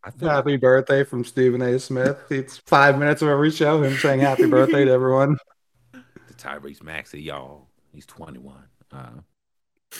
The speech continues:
Speaker 1: no, I think I'm just gonna draft Team Questionable now that I know they'll just swap me in superstars. Uh, let's see. Who did? Okay, no. Okay, uh, who do I wanna take from y'all?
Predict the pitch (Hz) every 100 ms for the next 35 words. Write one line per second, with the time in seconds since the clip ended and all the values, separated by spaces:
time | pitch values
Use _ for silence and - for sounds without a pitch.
0 | - - - 107 123 214 156 143 139 110
1 | 104 104 98 - 110 110 113 120 - 76
2 | 73 85 85 85 82 85 85 80 82 -
3 | 92 95 - 85 82 80 78 - 120 73
4 | 71 73 71 82 117 139 - 147 - 85
5 | 85 87 107 _ _ _ _ _ _ _
6 | _ _ _ _ _ _ _ _ _ _
7 | _ _ _ _ _ _ _ _ _ _
8 | _ _ _ _ _ _ _ _ _ _
9 | _ _ _ - 76 - 69 58 55 87
10 | 139 185 160 135 - _ _ _ 98 85
11 | 78 71 73 151 135 107 - - 127 180
12 | 262 254 208 190 147 - 170 156 - 151
13 | 165 82 57 50 -